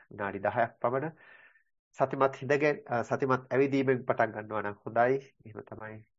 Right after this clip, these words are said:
ස්වාමීන් වහන්සේලා උපදෙස් දෙන්නේ. සතිමත් ඇවිදීම විනාඩි පහක් පමණ කරලා සතිමත් හිඳ ගැනීමත් ඒ හා සමානව කාලයක් කරන්න ආරම්භයේදී, අ,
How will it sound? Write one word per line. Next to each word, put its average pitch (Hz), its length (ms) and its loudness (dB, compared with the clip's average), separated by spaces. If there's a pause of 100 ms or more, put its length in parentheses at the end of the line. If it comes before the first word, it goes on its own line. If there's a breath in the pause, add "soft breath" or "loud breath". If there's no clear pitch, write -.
(120)
ස්වාමීන් 98 300 -6
වහන්සේලා 104 300 -6
උපදෙස් 120 320 -6
දෙන්නේ. 139 320 0 (1300 soft breath)
සතිමත් 139 460 0
ඇවිදීම 143 440 2 (120)
විනාඩි 113 340 -4
පහක් - 280 -6
පමණ 104 280 -4
කරලා 127 400 -2
සතිමත් - 420 -12
හිඳ 107 180 -8
ගැනීමත් 123 460 -2 (160)
ඒ 110 180 -10
හා 120 200 2
සමානව 113 460 -2 (220)
කාලයක් 98 420 -2
කරන්න 107 340 -8 (500)
ආරම්භයේදී, 101 680 0 (720 loud breath)
අ, 107 60 -2